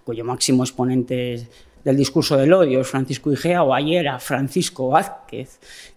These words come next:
que nos han inquietado, ¿no? Y que nos llevan a una conclusión rotunda. El Partido Popular de Castilla y León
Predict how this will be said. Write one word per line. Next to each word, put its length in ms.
que 120
nos 240
han 140
inquietado, 720
¿no? 140
Y 60
que 140
nos 160
llevan 440
a 120
una 260
conclusión 760
rotunda. 640
El 80
Partido 480
Popular 500
de 120
Castilla 460
y 40
León 420